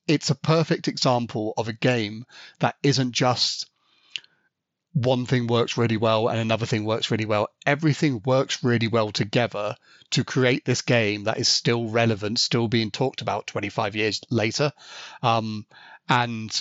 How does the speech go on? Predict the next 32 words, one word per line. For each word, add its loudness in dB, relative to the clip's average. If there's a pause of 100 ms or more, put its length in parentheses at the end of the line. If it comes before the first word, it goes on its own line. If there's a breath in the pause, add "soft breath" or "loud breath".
(760)
if 2
we 0
get -2
more 2
of -2
the -8
story 2
of 2
the -4
universe, 4
fantastic. -2
If 0
we 2
don't, 0 (380 loud breath)
um, 0 (480)
that's -2
fine 0
as -6
well, 0
because -2
there's 2
already 0
been 0
great -2
parts -2
of -2
the -2
story -2
told -2
in -4
that -2
universe. 0